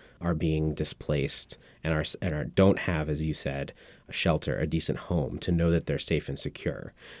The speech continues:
That is going to demobilize people politically.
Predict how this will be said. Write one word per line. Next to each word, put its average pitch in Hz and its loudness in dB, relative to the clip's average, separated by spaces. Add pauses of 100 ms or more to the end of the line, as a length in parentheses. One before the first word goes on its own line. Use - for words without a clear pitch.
(260)
That 127 4
is 107 2
going 98 8
to 82 2 (160)
demobilize 90 4
people 175 2
politically. - -2